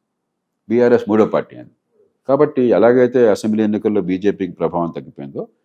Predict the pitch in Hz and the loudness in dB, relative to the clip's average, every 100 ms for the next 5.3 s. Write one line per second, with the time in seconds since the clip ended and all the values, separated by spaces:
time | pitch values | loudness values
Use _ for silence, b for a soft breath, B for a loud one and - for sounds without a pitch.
0 | _ _ - 127 131 123 113 113 113 110 | _ _ -14 -4 -2 0 -2 0 0 0
1 | 117 110 107 101 110 - 92 90 87 - | 0 -2 -2 -4 -4 -4 -4 -4 -6 -8
2 | - _ _ _ _ _ _ _ - 92 | -18 _ _ _ _ _ _ _ -8 -4
3 | 92 95 - 90 90 87 69 65 57 62 | 0 -2 -2 -4 -4 -8 -10 -12 -20 _
4 | _ _ _ _ _ _ 82 104 208 80 | _ _ _ _ _ _ -4 -4 -4 -6
5 | 87 90 | -6 -8